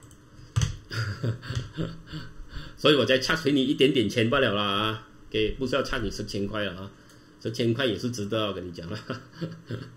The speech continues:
啊，答案，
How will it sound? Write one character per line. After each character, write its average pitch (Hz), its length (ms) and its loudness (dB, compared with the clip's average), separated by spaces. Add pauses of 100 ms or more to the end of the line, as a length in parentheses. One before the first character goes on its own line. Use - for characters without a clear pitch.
(1400)
啊， 82 220 -14 (640)
答 127 140 6
案， 147 260 2